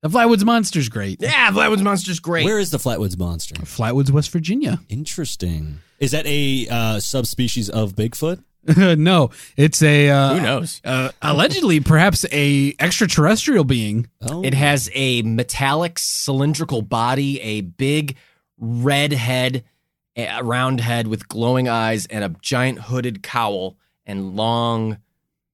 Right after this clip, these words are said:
Speaker 2: uh, pointy arms.
Speaker 3: Okay.
Speaker 2: <laughs>
Speaker 3: Interesting.
Speaker 2: It's probably a barn owl, is what it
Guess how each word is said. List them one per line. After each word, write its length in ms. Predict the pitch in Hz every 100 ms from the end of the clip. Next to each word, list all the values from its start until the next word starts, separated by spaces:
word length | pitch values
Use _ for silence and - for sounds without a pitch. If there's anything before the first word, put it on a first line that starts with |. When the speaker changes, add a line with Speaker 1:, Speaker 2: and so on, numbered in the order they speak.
| _
Speaker 2:
uh, 1160 | 92 87 87 85 80 80 78 78 76 73 71 71 - _ _ _ _ _ _ _ _ -
pointy 420 | 104 98 95 87
arms. 360 | 76 - - - -
Speaker 3:
Okay. 280 | 107 101 80 - - -
Speaker 2:
<laughs> 400 | - - - _ 117
Speaker 3:
Interesting. 420 | 143 117 - 76 76 120
Speaker 2:
It's 180 | 175 170
probably 400 | 190 185 170 147
a 40 | 123
barn 240 | 110 90
owl, 300 | 76 71 - _ _ _ _ - - - - 175
is 240 | 131 120 110
what 220 | 117 120
it 100 | 113